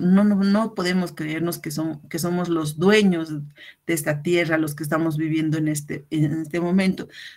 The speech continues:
sino por el contrario, nosotros tenemos que cuidar el medio ambiente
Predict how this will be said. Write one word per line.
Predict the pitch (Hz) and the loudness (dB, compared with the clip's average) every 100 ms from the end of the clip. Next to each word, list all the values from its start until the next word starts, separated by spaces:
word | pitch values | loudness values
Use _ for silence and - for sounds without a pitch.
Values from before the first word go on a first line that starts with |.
| - | -10
sino | - 196 233 | 2 2 2
por | 208 185 | 0 0
el | 147 | 0
contrario, | 165 156 190 175 175 | -6 -4 0 2 2
nosotros | 165 180 190 208 - | 0 -4 -4 -4 -4
tenemos | - 180 185 190 185 | -2 2 4 2 0
que | - 147 | -8 -8
cuidar | - 170 180 226 | -2 0 2 0
el | 240 190 | 0 0
medio | 170 160 160 | -2 -2 -2
ambiente | 151 160 160 - 202 | -2 -2 -4 -6 -8